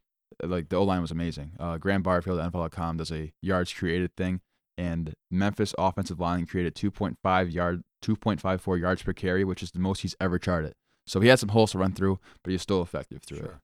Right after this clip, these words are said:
Speaker 1: You have anything else?
Speaker 2: Well,
Speaker 1: What do you
Speaker 2: he's a Todd Gurley insurance policy, of course. Uh, I believe they moved up in a draft to select, uh,
Speaker 1: Yeah,
Speaker 2: the
Speaker 1: they,
Speaker 2: running
Speaker 1: they
Speaker 2: back
Speaker 1: traded
Speaker 2: from
Speaker 1: up. Not a
Speaker 2: Memphis.
Speaker 1: lot, but they still
Speaker 2: Right,
Speaker 1: traded
Speaker 2: but
Speaker 1: up.
Speaker 2: they still trade up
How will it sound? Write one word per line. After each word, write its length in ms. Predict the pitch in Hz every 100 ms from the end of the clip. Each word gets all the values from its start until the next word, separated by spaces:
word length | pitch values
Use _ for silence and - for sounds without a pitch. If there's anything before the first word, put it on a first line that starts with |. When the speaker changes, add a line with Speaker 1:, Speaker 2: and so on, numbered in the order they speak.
| -
Speaker 1:
You 100 | 101
have 80 | 101
anything 180 | 101
else? 180 | 104 107
Speaker 2:
Well, 120 | 113 110
Speaker 1:
What 100 | 101
do 60 |
you 20 |
Speaker 2:
he's 120 | 196 165
a 60 |
Todd 280 | - 156 156
Gurley 300 | 156 156 147
insurance 360 | 135 135 139 117
policy, 400 | 113 95 - 92
of 140 | -
course. 340 | 123 90 - - - - -
Uh, 60 | 117
I 120 | 110 110
believe 260 | 117 135
they 140 | 127 127
moved 240 | 139 131
up 160 | 131 123
in 80 |
a 60 | 117
draft 360 | 107 123 135 -
to 80 |
select, 600 | 113 - 110 131 - - - _ _ _ _ -
uh, 100 | 110
Speaker 1:
Yeah, 60 | 98
Speaker 2:
the 120 | 104
Speaker 1:
they, 80 | 117
Speaker 2:
running 160 | 120
Speaker 1:
they 60 | 110
Speaker 2:
back 80 | 117
Speaker 1:
traded 200 | 120 117
Speaker 2:
from 120 | 110
Speaker 1:
up. 80 | 117
Not 120 | 135
a 0 |
Speaker 2:
Memphis. 120 | 151
Speaker 1:
lot, 220 | 151 143 127
but 60 |
they 60 | 104
still 140 | -
Speaker 2:
Right, 60 | 113
Speaker 1:
traded 160 | 113 101
Speaker 2:
but 40 | 98
Speaker 1:
up. 40 |
Speaker 2:
they 80 | 120
still 220 | - 160
trade 220 | - 139
up 180 | 135 127